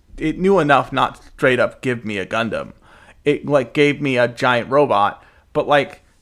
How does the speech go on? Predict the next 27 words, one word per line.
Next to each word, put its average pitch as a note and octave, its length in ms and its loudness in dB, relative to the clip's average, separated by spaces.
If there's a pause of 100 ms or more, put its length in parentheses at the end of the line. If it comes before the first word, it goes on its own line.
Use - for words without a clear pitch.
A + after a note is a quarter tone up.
the D3 80 -4
chest F#3 400 -2
design D#3 300 0
of C#3 60 -4
the C3 80 -4
robot, C#3+ 640 -4 (440)
parts F#3+ 360 2
of E3+ 80 -2
it - 220 -6
felt D3+ 460 4
like C3 440 2 (2250)
it D3+ 160 -2
was D3 200 0
taking D#3 600 -4
pieces E3 520 -4
off C3 320 0
of B2+ 240 -8
the A2+ 220 -4 (800)
Bumblebee D3 640 2
head D3+ 480 -2
design F#3 640 2
from B2+ 400 -2
the A#2+ 380 0 (320)
Michael C3+ 260 0
Bay B2+ 180 0
Transformers B2 680 -4
movie, E3+ 460 -4